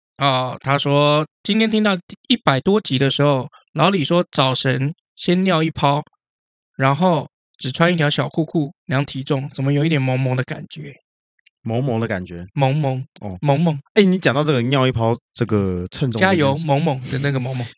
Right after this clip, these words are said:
Speaker 2: <laughs> 你，你讲到这个尿一泡称重这件事情，我想分享一下。
Speaker 1: 啊，你说。
Speaker 2: 这个我今天早上去，就是这个，反正就是量体重就对了。
Speaker 1: <laughs> 量体重，量体重有这么难以启齿吗？
Speaker 2: 对。然后我，我量啊，
Speaker 1: 啊。
Speaker 2: 大概是这个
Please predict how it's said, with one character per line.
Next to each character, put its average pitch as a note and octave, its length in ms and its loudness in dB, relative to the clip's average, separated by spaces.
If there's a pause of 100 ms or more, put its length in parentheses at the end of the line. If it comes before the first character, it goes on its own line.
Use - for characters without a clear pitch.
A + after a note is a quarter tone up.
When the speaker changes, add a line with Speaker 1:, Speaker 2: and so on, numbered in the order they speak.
Speaker 2:
<laughs> - 240 -2
你， D#3 140 6
你 F3 80 4
讲 E3 120 4
到 D3+ 120 4
这 D3 100 2
个 A#2+ 240 2
尿 C3 180 2
一 B2+ 60 2
泡 A#2+ 160 0
称 B2 160 0
重 G#2+ 140 0
这 G2+ 80 -2
件 G2 120 0
事 G2 120 -8
情， F#2+ 160 -6
我 F#2 80 -2
想 B2 200 -2
分 A2 160 0
享 G#2 200 -4
一 - 20 -14
下。 E2+ 200 -4
Speaker 1:
啊， - 80 -10 (120)
你 C3+ 80 0
说。 C3+ 180 0 (840)
Speaker 2:
这 - 100 -2
个 D3 120 4
我 A2 120 2
今 D3 160 0
天 F#3+ 160 2 (140)
早 F2+ 180 2
上 B2 220 0
去， A2+ 340 0 (440)
就 - 180 -10
是 G#2+ 160 -4 (320)
这 A#2+ 100 -2
个， F#2 480 -2 (120)
反 G#2+ 120 -2
正 C#3+ 80 2
就 C#3+ 40 0
是 C#3+ 60 0
量 G#2+ 160 -2
体 G2 100 -8
重 F#2+ 140 -10
就 F#2+ 80 -6
对 F#2 180 -6
了。 E2 100 -10 (320)
Speaker 1:
<laughs> F#3+ 340 -8
量 E3 180 4
体 A3+ 180 2
重， C4 180 4
量 A#3 160 2
体 G3+ 100 0
重 - 160 2
有 E3 100 0
这 C4 140 0
么 G3+ 180 2
难 F3+ 160 2
以 F3+ 60 0
启 C3 80 2
齿 D3 60 6
吗？ G3+ 80 4
Speaker 2:
对。 E3+ 200 4
然 B2+ 100 0
后 B2 40 4
我， - 20 6
我 C3+ 40 4
量 B2 320 2
啊， C#3+ 260 0 (180)
Speaker 1:
啊。 C3+ 140 4
Speaker 2:
大 E3+ 140 4
概 D#3 160 4
是 C#3 300 2
这 C3 140 2
个 G#2+ 540 2